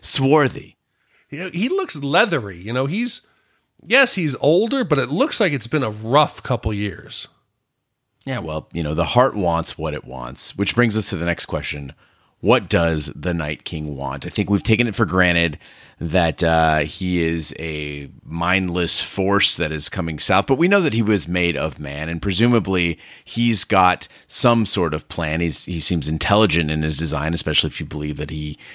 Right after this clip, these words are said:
Speaker 1: he laid out a trap. So is he just a virus that was unleashed by the Children of the Forest and cannot be stopped, or does he have a goal?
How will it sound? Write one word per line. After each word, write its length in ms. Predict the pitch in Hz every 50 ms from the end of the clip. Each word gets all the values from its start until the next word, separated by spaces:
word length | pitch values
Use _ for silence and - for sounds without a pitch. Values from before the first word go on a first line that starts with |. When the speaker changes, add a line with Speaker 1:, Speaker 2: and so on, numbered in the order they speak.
| -
Speaker 1:
he 140 | _ - 95
laid 240 | 87 85 82 78 73
out 160 | 76 76 71
a 60 | 71
trap. 460 | 73 - - 82 78 78 82 - - - _ - - - -
So 400 | _ - - 139 135 131 127 - - _
is 240 | 156 180 175 -
he 100 | - 254
just 240 | 214 - 254 - -
a 80 | 220 180
virus 680 | 135 104 92 92 113 120 131 131 139 147 151 139 -
that 120 | - 120 101
was 160 | 107 110 95 -
unleashed 560 | - 120 120 117 110 110 117 117 117 - -
by 100 | - 107
the 140 | 101 92 98
Children 260 | 92 - 113 107 104
of 80 | 104 95
the 60 | 90
Forest 420 | 87 - - 92 95 98 98 98 -
and 180 | - 87 82
cannot 380 | - - - 104 107 104 104 -
be 80 | 101
stopped, 460 | 92 - - - 95 95 101 104 - _
or 300 | - 139 156 160 165 139
does 240 | 101 143 151 139 -
he 140 | 165 151 123
have 500 | 107 117 117 131 135 139 131 123 - -
a 140 | - 123 127
goal? 420 | 107 113 113 151 170 - - -